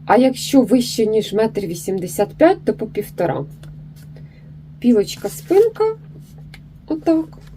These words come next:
І на рукавінню обов'язково теж робимо коригування. Голівка рукава і довжина рукава отут нижче ліктя. Це саме отак правильно,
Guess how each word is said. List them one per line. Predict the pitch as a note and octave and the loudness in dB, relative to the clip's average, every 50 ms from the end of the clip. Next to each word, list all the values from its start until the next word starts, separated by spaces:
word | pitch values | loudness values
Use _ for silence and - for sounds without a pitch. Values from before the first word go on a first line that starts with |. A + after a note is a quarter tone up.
| - - - - - - - - - - - - - - - - | -20 -20 -20 -18 -18 -18 -18 -18 -20 -20 -20 -20 -20 -6 2 6
І | C#4+ D#4 | 6 8
на | C#4+ C4 A#3+ | 8 6 4
рукавінню | B3 A#3+ - A#3 A#3 G3+ F3 F3+ F3 F3+ E3+ F3 B3+ D#4+ - | 4 2 0 0 0 0 -2 -6 -6 -2 0 0 0 0 -2
обов'язково | B3+ A3+ C#4+ C#4 C#4+ D4 - - - D4+ C#4+ C4 C4+ C4+ | -2 0 2 4 4 2 2 0 -2 -2 0 0 0 0
теж | C4+ C4 B3+ A#3+ B3+ | 2 2 0 2 2
робимо | C4+ B3+ G#3+ A#3+ B3 A#3+ | 0 0 2 2 2 2
коригування. | A#3 - A#3+ B3 A#3+ A3 A#3 A3 A3+ A3 G#3 G#3+ A3 | 2 2 0 0 0 0 -2 -4 -2 -2 0 0 0
Голівка | G3+ G#3 B3+ C4 C4+ C4+ - - B3+ C4 | 2 2 4 4 4 0 0 -2 0 0
рукава | C4 B3+ - C4+ C4 D4+ D4+ | 0 0 0 0 2 2 0
і | D4+ | 0
довжина | - G#3+ G#3 - - A3 A3 A#3 A#3 | 0 -4 -6 -6 -6 -4 -2 -2 -2
рукава | A3+ A3+ - A#3 A#3 C4 B3+ | -2 -4 -4 -2 -2 0 0
отут | A#3 G3+ - - - A3+ - - | 0 -2 -2 -4 -12 -12 -10 -8
нижче | F3+ F#3 F#3 - - - F3 E3 | -8 -8 -8 -10 -12 -12 -10 -8
ліктя. | E3 D3+ D3 - - - | -10 -10 -12 -10 -12 -12
Це | - - E3+ | -12 -10 -8
саме | - - C4 C4 C4 A#3+ G#3+ | -2 0 2 2 4 2 2
отак | G#3 G3+ - G#3+ G#3 - - - | 0 0 0 -2 -2 -2 -4 -2
правильно, | A#3 B3+ C#4 D4+ D4 B3+ A#3 A3 G#3+ G3+ F#3+ F#3 F3+ | 0 2 2 2 2 2 2 2 2 0 0 -2 -4